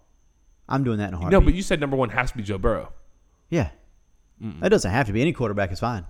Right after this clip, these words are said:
Speaker 1: You can pick any quarterback you want at number one.
Speaker 2: Mm, I don't know about that. Uh, that's, that is much more, I will consider it then.
Speaker 1: Who would
Speaker 2: But
Speaker 1: you take above Joe Burrow, out of curiosity?
Speaker 2: Dude, I don't know, man. I don't really, I'm not crazy about Joe Burrow.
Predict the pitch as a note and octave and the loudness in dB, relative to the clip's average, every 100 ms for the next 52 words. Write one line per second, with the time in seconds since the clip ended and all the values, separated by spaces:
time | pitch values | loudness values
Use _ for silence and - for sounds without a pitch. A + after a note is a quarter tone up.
0 | - _ - D3 C3 G#2 G2+ A2 G#2 G2 | -16 _ -6 -4 -2 -4 -2 0 0 -2
1 | A#2+ A2 G2 G2+ G#2 G#2+ G#2+ G#2+ A2+ F#2 | -4 -4 -4 -4 -4 -6 -6 -4 -4 -4
2 | F#2 E2+ F#2+ F2+ - _ _ _ D#3+ D3 | -8 -12 -14 -16 -18 _ _ _ 0 0
3 | E3+ - C3+ D3+ C3 A2 A#2 C3+ - B2+ | 0 -2 0 0 -2 -4 -2 -2 -2 0
4 | D3 C#3+ A#2+ F#2+ C#3+ A2 F#2+ G#2+ F#2 E2+ | 2 0 -6 -8 -6 -6 -6 -6 -8 -12
5 | - _ - B3+ A3+ A3+ A3+ G#3+ G3+ F3+ | -20 _ -2 0 0 -2 -2 -2 -2 0
6 | F3 F3 G#3+ B2 D#2+ - - A2+ - A2 | -2 -2 -2 -4 -6 -10 -8 -6 -2 -2
7 | G#2 G2 G2 E2+ - _ _ _ _ _ | -2 -4 -10 -14 -18 _ _ _ _ _
8 | _ _ _ - - - - C#3+ C#3+ C#3+ | _ _ _ -20 -18 -18 -14 -10 -6 -4
9 | F#3 C#3+ A#2+ G#2 A2 A2+ - - - F3+ | -4 -6 -8 -10 -12 -16 -20 -14 -6 -4
10 | C3+ A#2 A2 - G#3 - E2 A#2 C#3 G#2+ | -4 -4 -6 -8 -10 -10 -12 -12 -12 -12
11 | F2 F2+ F2 F2+ F2 | -16 -18 -18 -18 -18